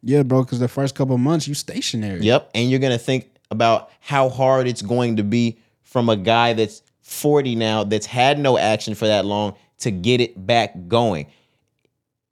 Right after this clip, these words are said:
Speaker 2: That age is one of those things where if you're a machine, you have to keep that machine running consecutively for it to keep running like that. And if you have a blip,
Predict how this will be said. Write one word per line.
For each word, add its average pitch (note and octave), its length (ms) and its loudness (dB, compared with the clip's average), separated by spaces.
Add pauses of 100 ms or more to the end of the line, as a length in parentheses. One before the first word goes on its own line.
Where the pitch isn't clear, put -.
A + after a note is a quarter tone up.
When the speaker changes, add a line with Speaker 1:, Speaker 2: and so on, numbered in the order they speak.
(220)
Speaker 2:
That D3 420 0
age E3 400 2
is C3+ 120 -2
one C#3+ 220 2
of C#3+ 80 4
those C3+ 280 2
things C#3 380 0
where A#2+ 440 2 (500)
if A#2+ 160 2
you're C#3 200 2
a D3+ 60 2
machine, A#2+ 760 -2 (380)
you D3 260 -2
have C#3 480 -2
to D3 100 -2
keep C3+ 380 -6
that A#2+ 200 2
machine A#2 600 0
running B2 420 0
consecutively G#2 1000 -2 (200)
for C3+ 240 2
it C3 100 -4
to A2 80 -4
keep C#3 280 -2
running B2 320 0
like G#2 280 -2
that. G#2 300 -2
And A#2+ 160 0
if C3 160 0
you C3 100 -2
have C#3 280 0
a A2+ 80 0
blip, C3 560 -2